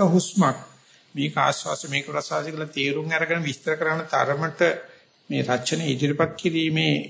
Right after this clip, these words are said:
ශිල්පය ඉගෙන ගත්තා නම් ටොන් එකක් තියෙනවා අපිට කියන්න. ඊගාදාසේ බලන්න දේවලුත් තියෙනවා. ඒතර වේදනාව ඇවිල්ලා යයි දන්නෙත් නැහැ මලාට.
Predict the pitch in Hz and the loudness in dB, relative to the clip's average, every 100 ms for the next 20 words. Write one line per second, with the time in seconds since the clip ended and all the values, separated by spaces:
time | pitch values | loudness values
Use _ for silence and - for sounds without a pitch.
0 | - _ _ _ - - 160 156 185 143 | -12 _ _ _ -8 0 2 6 6 6
1 | 175 214 - - 120 - - - - _ | 2 0 0 -2 0 -2 -6 -12 -20 _
2 | - 220 262 302 220 208 - 185 165 151 | 2 4 4 4 4 4 4 2 2 0
3 | 160 196 - - - _ _ - 147 175 | -2 -2 -4 -6 -10 _ _ -2 2 4
4 | 185 185 214 160 175 196 202 185 170 180 | 4 4 2 2 4 6 6 6 6 2
5 | 135 98 110 - _ _ - - _ 202 | -2 -4 -8 -18 _ _ -20 -20 _ -4
6 | 190 185 190 208 214 170 202 233 208 220 | 2 4 4 4 4 4 4 6 6 6
7 | 233 233 311 320 - 135 117 98 95 - | 6 6 4 2 0 -2 -2 -8 -14 -16